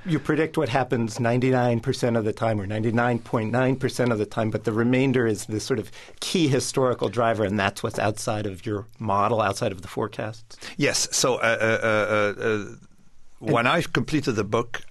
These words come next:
Speaker 2: in the book I stated that there is a black swan effects and stated that, stated that there's a domain I call Extremistan in which it takes place. But I realized you can take a horse to water. It's not sufficient. You still have to make the horse drink.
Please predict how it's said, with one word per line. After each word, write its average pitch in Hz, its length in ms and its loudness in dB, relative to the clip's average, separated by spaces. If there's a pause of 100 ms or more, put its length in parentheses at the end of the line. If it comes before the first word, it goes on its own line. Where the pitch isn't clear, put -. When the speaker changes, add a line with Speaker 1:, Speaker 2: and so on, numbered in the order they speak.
(320)
Speaker 2:
in 113 80 -2
the 120 80 2
book 143 320 -2
I 110 140 2
stated 107 560 -2
that 107 240 -4
there 104 180 2
is 95 100 -6
a 107 60 -8
black 107 240 0
swan 98 160 -2
effects - 600 -8
and 95 140 -8
stated 127 460 -2
that, 95 140 -6 (280)
stated 107 360 -2
that 92 160 -4
there's 98 160 0
a 95 40 -12
domain 104 340 0
I 95 60 -8
call 107 160 -4
Extremistan 101 720 -4
in 95 80 -8
which 95 160 -10
it - 100 -12
takes 87 200 -8
place. - 440 -8 (1400)
But 110 340 -2 (280)
I 139 80 -2
realized 117 480 2
you 95 80 -8
can 98 140 -8
take 113 180 -6
a 107 60 -4
horse 110 180 -2
to 110 100 -6
water. 92 440 -2 (640)
It's - 140 -10
not 107 120 -4
sufficient. 95 420 -10
You 85 60 -16
still - 220 -6
have 92 220 -8
to 101 100 -12
make 104 160 -10
the - 100 -12
horse 87 220 -10
drink. - 380 -12